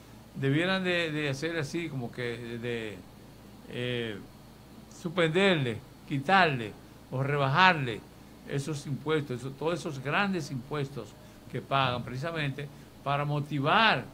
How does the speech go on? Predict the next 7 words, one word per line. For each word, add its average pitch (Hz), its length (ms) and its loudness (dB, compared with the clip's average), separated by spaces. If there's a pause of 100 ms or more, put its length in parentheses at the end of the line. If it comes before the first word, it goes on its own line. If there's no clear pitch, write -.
(500)
a 135 120 -2
los 143 160 2
demás 156 440 2
inversionistas 156 840 0 (100)
a 120 100 -8
hacer 139 260 -4
inversiones 139 840 -2